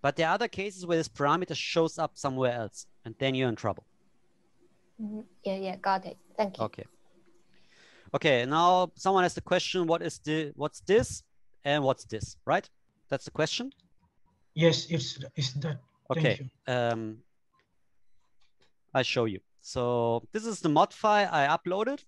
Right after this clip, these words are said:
Speaker 1: And this mod file here is made ready for LaTeX output. This here, the second thing is it defines LaTeX variables. So for example, whenever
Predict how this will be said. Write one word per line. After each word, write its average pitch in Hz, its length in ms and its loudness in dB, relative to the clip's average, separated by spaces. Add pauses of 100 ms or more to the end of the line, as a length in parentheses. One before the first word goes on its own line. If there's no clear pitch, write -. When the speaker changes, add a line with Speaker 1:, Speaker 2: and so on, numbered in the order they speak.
(960)
Speaker 1:
And 160 300 -2
this 220 160 2
mod 202 220 2
file 208 340 0
here 196 560 -2
is 156 680 0
made 151 220 -2
ready 175 500 -2 (140)
for 135 680 0
LaTeX 139 480 -4 (260)
output. - 340 -8 (1120)
This 196 220 0
here, 247 380 -2
the - 60 -14
second 196 400 -2
thing 208 300 0
is 160 560 2
it 170 120 -12
defines 147 960 2 (440)
LaTeX 135 580 0 (800)
variables. 120 400 -2
So 139 220 -4
for 151 120 -8
example, 175 400 0
whenever 160 500 4